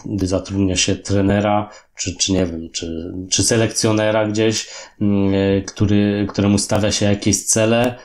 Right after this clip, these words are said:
on ich kompletnie nie realizuje, w-, albo wręcz, e, wręcz katastrofalnie nie realizuje,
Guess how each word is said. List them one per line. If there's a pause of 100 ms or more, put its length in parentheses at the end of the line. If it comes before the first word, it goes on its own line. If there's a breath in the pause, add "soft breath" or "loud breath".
(120)
on
ich
kompletnie
nie
realizuje,
w-,
albo
wręcz,
e, (540)
wręcz
katastrofalnie
nie
realizuje,